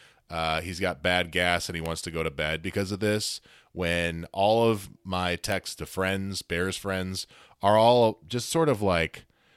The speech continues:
incredulous L O Ls, and, you know, it, it, it's so bad that it's funny,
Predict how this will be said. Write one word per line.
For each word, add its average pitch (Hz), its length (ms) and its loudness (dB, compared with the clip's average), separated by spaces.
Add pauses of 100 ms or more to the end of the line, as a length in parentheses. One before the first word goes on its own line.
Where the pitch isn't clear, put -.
(340)
incredulous 117 800 6
L 101 220 6
O 98 160 8
Ls, 90 640 2
and, 85 580 -4
you 101 160 -4
know, 82 340 -4 (180)
it, 110 220 -8
it, 113 240 -10
it's 113 200 -2
so 127 260 6
bad 107 420 6
that 95 140 2
it's - 120 -6
funny, 101 540 -2